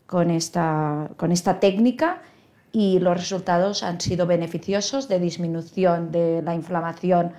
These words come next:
de la neumonía en esos pacientes y también parámetros bioquímicos y radiológicos de mejoría. Han sido un subgrupo de pacientes, pacientes mayores, pacientes no candidatos a unidades de, de uci,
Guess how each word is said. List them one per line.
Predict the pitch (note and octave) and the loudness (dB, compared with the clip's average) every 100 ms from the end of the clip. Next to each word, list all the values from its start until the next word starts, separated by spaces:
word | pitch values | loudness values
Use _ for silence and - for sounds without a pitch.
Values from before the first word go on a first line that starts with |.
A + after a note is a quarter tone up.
| - - _ | -18 -20 _
de | F3+ | 4
la | E3+ | 4
neumonía | E3+ E3+ E3+ E3+ F3+ | 2 -2 -2 -2 -2
en | E3+ | -2
esos | F3 F3+ | -4 -6
pacientes | F3+ E3+ F#3+ F#3+ A#3+ | -4 -2 -2 -2 -2
y | G3 | -2
también | F3+ E3 E3+ | -2 -2 -2
parámetros | F3 E3+ E3 E3 F#3 E3 | -2 -2 -2 -2 -2 0
bioquímicos | F3 E3+ A3 A#3+ A#3+ B3+ | 0 0 0 0 0 0
y | F3+ | 0
radiológicos | D#3+ D3+ D3+ E3+ F3 G3 G3 A3+ - - - | 0 -2 -2 -2 -2 -4 -4 -6 -6 -20 -14
de | F3 F#3+ | 0 2
mejoría. | E3+ E3+ D#3 D#3 D3+ D3+ - _ | 2 -2 -6 -6 -8 -12 -20 _
Han | F3+ F3+ | -4 -2
sido | G#3+ | 0
un | G3+ | -2
subgrupo | G3 F3+ F#3+ F#3+ | -2 -2 2 4
de | F3+ | 4
pacientes, | F3 F3 G3+ G3+ G#3+ A3 A3 - - | 2 0 2 2 0 0 -2 -16 -6
pacientes | - F3+ F3+ F3+ F3 | -4 0 0 -2 -2
mayores, | F3 F3+ A3 A3 A3 | 0 4 4 4 2
pacientes | G3 F#3+ F3 F#3 | -2 -2 -2 0
no | G3 G#3 | 2 2
candidatos | F#3+ F3 F3 F3+ F#3 F3 F3 - - - _ | 0 2 2 2 0 -2 -6 -18 -20 -20 _
a | F3 E3+ E3+ | 2 4 4
unidades | F3 F3+ F3+ F3 F3+ F3 E3 | 2 4 4 4 2 0 -2
de, | E3+ E3 D#3+ D#3+ | -2 -2 -4 -6
de | D3+ E3 | -4 2
uci, | F#3 G#3+ - C4+ D4+ | 4 4 4 0 0